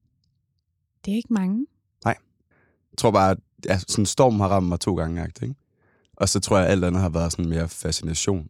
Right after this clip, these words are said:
Speaker 2: eller hvad man siger, ikke? Øhm, men sådan ægte inde i hjertet, så er det to gange.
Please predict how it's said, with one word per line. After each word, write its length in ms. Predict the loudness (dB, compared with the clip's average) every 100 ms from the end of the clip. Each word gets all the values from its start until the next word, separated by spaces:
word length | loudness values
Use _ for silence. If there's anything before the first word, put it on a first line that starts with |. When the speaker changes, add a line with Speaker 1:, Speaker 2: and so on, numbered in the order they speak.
| -6
Speaker 2:
eller 160 | -4
hvad 100 | -2
man 100 | -4
siger, 220 | -6 -6 -8
ikke? 120 | -8 _ _ _ _ _ _ -2
Øhm, 360 | 0 -2 -6 -4
men 100 | -4
sådan 160 | -4 -2
ægte 300 | -2 0 0
inde 120 | 2
i 20 |
hjertet, 340 | 0 -2 -4
så 100 | -6
er 0 |
det 100 | -8
to 120 | -8 -12
gange. 180 | -12